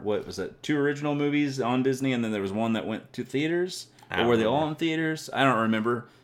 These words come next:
Speaker 1: I was not a big High School Musical guy.
Speaker 2: Neither
Speaker 1: But
Speaker 2: was
Speaker 1: this
Speaker 2: I.
Speaker 1: is exciting for people that love musicals
Speaker 2: Yeah.
Speaker 1: and all the other crap that we got coming through.
Speaker 2: We're getting
Speaker 1: Um,
Speaker 2: a Lizzie McGuire, uh, revival series.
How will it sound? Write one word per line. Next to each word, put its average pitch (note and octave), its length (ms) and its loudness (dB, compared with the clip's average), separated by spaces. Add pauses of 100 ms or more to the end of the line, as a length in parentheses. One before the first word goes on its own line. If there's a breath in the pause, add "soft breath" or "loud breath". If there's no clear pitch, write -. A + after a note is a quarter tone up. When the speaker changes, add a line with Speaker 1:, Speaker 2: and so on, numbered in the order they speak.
Speaker 1:
I A#2 120 4
was A2 160 0
not G2 260 -2
a F#2+ 40 -6
big F#2 200 -2
High G2 160 -4
School F#2 180 -4
Musical F2+ 400 -4
guy. F2+ 280 -2
Speaker 2:
Neither A2 300 2
Speaker 1:
But C#3 180 8
Speaker 2:
was C3+ 140 6
Speaker 1:
this - 20 2
Speaker 2:
I. - 20 4
Speaker 1:
is C3 120 0
exciting C3+ 440 2
for A#2+ 160 -2
people B2+ 260 -2
that A#2+ 160 0
love B2+ 200 4
musicals A#2+ 600 2
Speaker 2:
Yeah. A2 40 -4
Speaker 1:
and A2 100 0
all A2+ 160 2
the A2+ 140 0
other A2+ 340 2
crap A#2 320 0
that - 100 -6
we G2 80 -6
got G2 200 -4
coming F2 260 -4
through. E2+ 320 -4
Speaker 2:
We're A#2 160 0
getting - 220 0
Speaker 1:
Um, - 0 -
Speaker 2:
a A2 200 0
Lizzie B2 280 2
McGuire, A#2 840 2
uh, A2 140 2
revival A2+ 580 0
series. B2+ 680 0